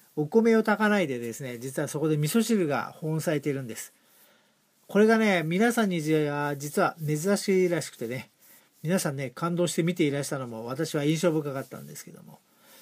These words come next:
私なんかからするとね、温めるんだからちょうどいいじゃんなんて思うんですけども。この辺でちょっとね、年代の差を感じたっていうのがあったんですけども。で、えー、まあ、それで、えー、皆さんね、えー、出来たてのほやほやのバーベンが、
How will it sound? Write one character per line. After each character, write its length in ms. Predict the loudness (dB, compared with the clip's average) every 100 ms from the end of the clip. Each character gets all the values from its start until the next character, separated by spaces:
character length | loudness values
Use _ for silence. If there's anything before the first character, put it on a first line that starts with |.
| -20 -20 -20 _
私 240 | -2 0
な 100 | 2
ん 100 | 2
か 60 | 2
か 80 | 2
ら 80 | 0
す 140 | -2
る 60 | -4
と 100 | -2
ね、 120 | -2
温 280 | -4 0 2
め 100 | 2
る 140 | 0
ん 20 |
だ 100 | -2
か 60 | -8
ら 160 | -10
ち 80 | -6
ょ 60 | -2
う 20 |
ど 80 | 0
い 80 | -2
い 40 |
じ 100 | -4
ゃ 60 | -8
ん 40 |
な 80 | -12
ん 60 |
て 80 | -10
思 180 | -10 -10
う 40 |
ん 60 | -12
で 100 | -14
す 80 | -16
け 80 | -16
ど 120 | -16
も。 200 | -18 -20 _ _ _ -4
こ 100 | 0
の 80 |
辺 100 | 2
で 80 | 2
ち 80 | -2
ょ 20 |
っ 20 |
と 120 | -2 -2
ね、 160 | -4
年 240 | -4 -2 0
代 160 | 0
の 80 | 0
差 160 | -2 -6
を 40 |
感 200 | -4 -6
じ 100 | -6
た 100 | -6
っ 20 |
て 80 | -8
い 40 | -10
う 20 |
の 60 | -12
が 80 |
あ 40 | -14
っ 40 |
た 140 | -16 -18
ん 80 |
で 120 | -16 -18
す 100 | -18
け 80 |
ど 120 | -20 -20
も。 120 | -20 _ _ _ _ -20 -20 -20 -20 _ _
で、 480 | 6 8 8 8 6
え 20 |
ー、 40 |
ま 100 | 4
あ、 60 | 2
そ 100 | 4
れ 60 | 4
で、 380 | 4 4 2 2
え 20 |
ー、 40 |
皆 200 | 2 0
さ 140 | 0 -4
ん 60 |
ね、 220 | -4 -6 -8
え 160 | -6 -4
ー、 60 |
出 120 | -2
来 60 | -2
た 140 | 0
て 80 | 0
の 120 | -2
ほ 140 | 0 2
や 120 | 2
ほ 120 | 2
や 180 | 2 2
の 220 | 0 0
バ 160 | 2 2
ー 20 |
ベ 140 | 2
ン 20 | 0
が、 260 | -4 -4